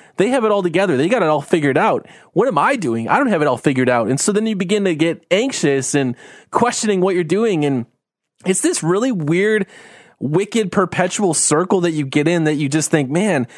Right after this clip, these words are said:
if only I had this, if only I did this, if only I had, you know, maybe majored in college in a different area or different expertise,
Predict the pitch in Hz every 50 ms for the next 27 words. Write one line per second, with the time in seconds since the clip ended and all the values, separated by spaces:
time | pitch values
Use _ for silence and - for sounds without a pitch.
0 | - - - - 139 - 196 214 220 214 208 202 185 170 139 175 165 160 160 185
1 | 185 156 - 156 139 - 180 190 202 208 202 196 185 170 151 165 165 147 139 185
2 | 185 165 135 - 151 - - 185 185 180 180 170 160 156 147 135 110 - 156 143
3 | 139 156 165 160 143 135 143 160 165 160 160 160 160 139 - - 180 185 185 180
4 | 156 139 139 151 147 143 139 156 156 - - 165 156 147 - 160 156 147 147 143
5 | 147 143 131 117 - - - - - - - 175 180 147 165 147 - 165 156 151
6 | 147 - - - 151 - - - 156 143 135 131 - -